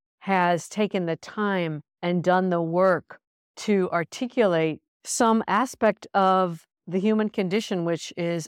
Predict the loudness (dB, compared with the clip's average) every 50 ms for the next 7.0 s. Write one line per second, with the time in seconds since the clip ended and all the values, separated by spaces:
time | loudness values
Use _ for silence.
0 | -6 -8 -8 -4 0 0 0 0 0 -2 -4 -2 -2 0 0 0 0 0 0 -2
1 | -2 -2 -2 -4 -8 _ _ _ _ _ _ _ _ _ _ _ _ -2 2 4
2 | 4 6 6 6 6 4 2 2 -2 -4 -4 -4 -2 -2 -2 -2 0 0 2 2
3 | 4 4 2 0 -2 -4 -6 -2 -2 -2 -2 -2 -4 -2 -2 -2 -4 -6 _ _
4 | _ _ -2 0 2 2 2 0 -4 -8 -6 -4 -2 -2 2 2 2 2 2 0
5 | -2 -2 0 0 0 -2 -2 -2 -2 -2 -2 -2 -2 -4 -2 0 0 0 -2 -2
6 | -2 -4 -4 -4 -6 -10 -8 -4 -2 0 0 -2 -2 -2 0 0 0 0 -2 -4